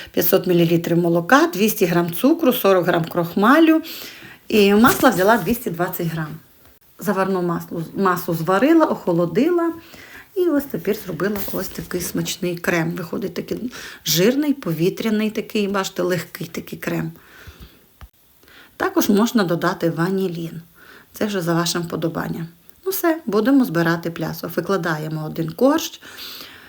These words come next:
Крем розділяю на дві частини. Так, крему йде досить багато, але воно того варте. Ось такі будуть гарні прошарки крему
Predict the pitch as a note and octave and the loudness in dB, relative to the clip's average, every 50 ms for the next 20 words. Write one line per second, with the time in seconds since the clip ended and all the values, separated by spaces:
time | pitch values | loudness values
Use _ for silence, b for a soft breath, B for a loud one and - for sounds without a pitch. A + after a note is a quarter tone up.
0 | B B B - A3 - G#3+ F#3 F3+ E3+ F3+ F#3+ E3 E3 G3 G3 F#3+ F3+ F3 E3 | B B B 2 4 6 6 6 4 2 0 0 2 2 4 4 6 4 4 4
1 | E3+ E3+ F3+ F#3 F#3+ F#3 E3 D#3+ F#3+ A3+ A3 - - E3+ E3+ - - - F3+ E3 | 4 2 2 2 0 0 0 0 0 0 0 0 -2 -4 -4 -4 -6 -4 -2 0
2 | E3+ E3+ E3 E3+ F#3+ A3 - - _ _ - E3+ E3 E3 - - E3+ E3+ E3 D#3+ | 2 2 2 2 0 -2 -6 -10 _ _ -4 -4 -4 -2 -2 0 0 2 2 2
3 | D#3+ D#3+ E3 D#3+ E3 E3+ E3 E3+ D#3+ D#3 - - D#3+ D3 D3 D#3 D3 D#3 D#3 E3 | 0 0 0 0 -2 -2 0 0 -2 -4 -4 -8 -8 -6 -6 -6 -6 -4 -4 -4
4 | G3 - - - - F3+ E3+ E3+ E3 D#3+ - - _ _ _ _ _ _ _ _ | -4 -4 -6 -4 -4 -2 -2 -2 -2 -4 -6 -12 _ _ _ _ _ _ _ _
5 | G#3+ F#3+ F#3 F3+ E3+ E3 E3+ E3+ E3 - E3 E3 D#3+ E3 D#3+ D#3+ E3 E3+ E3 - | -2 -2 0 0 0 -2 -2 -4 -2 0 0 0 0 0 0 0 -2 -2 -4 -6
6 | - A#3 B3 C4 B B B B B _ - F3 E3+ - - - - E3+ E3+ E3 | -4 -4 -4 -4 B B B B B _ -4 -4 -2 -4 -6 -4 -2 -2 0 0
7 | E3 E3 D#3+ D#3 F3 F3+ E3+ F3 F3+ E3+ E3 E3 - E3 E3 - - E3+ D#3+ D#3+ | 0 0 0 2 2 0 0 2 0 0 0 0 -2 -2 -2 -2 0 -2 -2 -2
8 | D#3+ - E3+ E3 E3 - D#3+ E3 E3+ F#3+ G3 G#3+ A#3+ C#4 C4+ | -4 -4 -6 -6 -2 -2 0 0 2 2 2 2 2 2 2